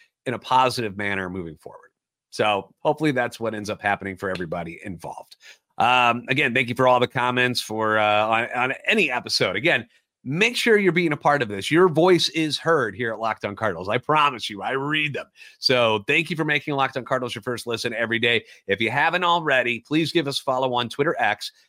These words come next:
at L O underscore Cardinals and at J D Sports Radio. Like, subscribe on YouTube to help our channel and love for the Cardinals grow. Again, we're gonna be going full time here real, real soon as we start gearing up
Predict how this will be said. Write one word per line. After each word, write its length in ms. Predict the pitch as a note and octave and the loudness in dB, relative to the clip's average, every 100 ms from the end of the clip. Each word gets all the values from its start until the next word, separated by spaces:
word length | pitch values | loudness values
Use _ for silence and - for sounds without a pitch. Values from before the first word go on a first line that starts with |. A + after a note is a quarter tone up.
| - | -4
at 160 | G#2 B2 | -2 0
L 140 | C#3+ | 0
O 100 | C3 | 0
underscore 400 | C3+ B2 - A#2+ | -4 -6 -4 -4
Cardinals 400 | - B2 B2 A2 | 0 0 0 -4
and 100 | A2+ | -6
at 60 | G#2+ | -4
J 140 | A#2 | -4
D 80 | A#2 | -4
Sports 400 | - A#2+ A#2 - | -4 -6 -6 -4
Radio. 340 | A#2+ A#2+ A#2 - _ - | -2 0 0 -2 _ -6
Like, 400 | A#2 F3+ F#3+ - | 0 2 2 -2
subscribe 600 | - B2+ - E3 E3 E3 C#3 | -4 -4 0 2 2 0 -2
on 200 | B2+ B2 | -6 0
YouTube 560 | F#3+ G3+ - F#3 F3+ | 0 0 0 0 0
to 100 | D3+ | 2
help 180 | C3+ C#3+ | 2 2
our 100 | C3+ | 0
channel 340 | C3 C#3 D3 C3+ | 0 -4 -4 -4
and 100 | B2+ | -2
love 180 | C#3 | -2
for 60 | B2+ | -4
the 80 | B2 | -4
Cardinals 360 | C3 B2+ A#2 | -4 -4 -6
grow. 320 | - D3 D3 C3+ | -4 2 2 2
Again, 360 | B2+ D#3+ C3+ - _ - | 0 0 0 -4 _ -8
we're 100 | A#2+ | -4
gonna 80 | |
be 80 | B2+ | -2
going 220 | C3 C3+ | 0 0
full 240 | - D#3+ D#3 | 0 0 0
time 340 | - F3 F3 | 2 2 2
here 240 | D#3 B2 G2+ | 2 2 2
real, 180 | C3 | 2
real 200 | C3 C3 | 2 0
soon 400 | A#2+ - F#3+ C#3 | 0 4 4 4
as 200 | A#2+ A2 | 0 -6
we 100 | A2+ | -8
start 360 | A#2 C3+ B2 A#2+ | -6 0 0 -2
gearing 300 | A#2+ C3+ C#3 | -6 -4 0
up 240 | D#3+ C3+ | 0 0